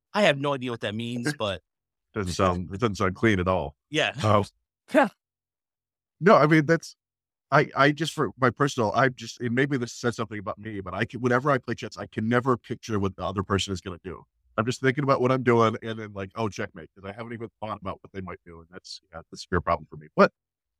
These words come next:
Speaker 2: I think that that's gotta be a, a great way to calm, calm yourself and just kind of, you, you get, you know, thinking, you know, basically cerebral, right? You, you're, instead of doing something that's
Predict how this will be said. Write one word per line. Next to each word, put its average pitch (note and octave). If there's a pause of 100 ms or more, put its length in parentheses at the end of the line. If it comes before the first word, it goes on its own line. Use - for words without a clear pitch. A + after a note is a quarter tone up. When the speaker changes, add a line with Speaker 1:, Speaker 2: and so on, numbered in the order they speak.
Speaker 2:
I A#2+
think E3
that C3 (100)
that's - (400)
gotta C3+
be B2
a, G#2
a F#2+
great G#2
way F#2+
to F#2+ (840)
calm, A#2+
calm C3+
yourself G2
and F#2
just F#2+
kind G2+
of, F2
you, G2
you F2+
get, G2 (260)
you G2
know, F2 (380)
thinking, A2+ (300)
you A#2+
know, A#2
basically D3+
cerebral, C#3+
right? G2
You, G#2
you're, G#2+ (340)
instead C#3+
of B2+
doing C#3
something B2
that's -